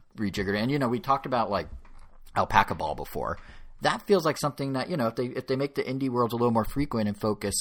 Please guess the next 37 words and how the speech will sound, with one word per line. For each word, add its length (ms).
on 360
shorter 340
term, 440
games 220
like 120
that 180
would 100
have 140
a 20
chance. 400
And 80
then 140
the 40
ones 220
that 80
are 100
farther 360
out, 240
they 80
can, 200
you 80
know, 140
revisit 540
as 140
they 100
get 160
closer 440
or 140
visit 240
for 80
the 60
first 220
time 120
as 120
they 80
get 140
closer. 380